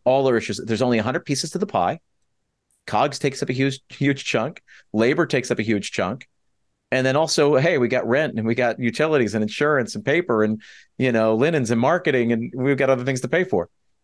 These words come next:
That's true no matter what restaurant it is. cogs are expensive, labor is expensive, and there's, oh yeah, there's other stuff we need to buy.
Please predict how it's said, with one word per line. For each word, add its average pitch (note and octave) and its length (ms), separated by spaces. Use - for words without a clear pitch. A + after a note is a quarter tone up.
That's C#3+ 260
true D3+ 180
no B2+ 80
matter A2+ 180
what G#2 140
restaurant F2 420
it D#2+ 60
is. - 180
cogs B2+ 300
are - 40
expensive, C#3+ 420
labor A2 240
is A2 100
expensive, A#2 440
and G#2 80
there's, F2+ 240
oh A2+ 100
yeah, G2 240
there's F#2+ 200
other G#2 200
stuff G2+ 220
we G2+ 80
need F#2+ 140
to F#2 60
buy. D#2+ 240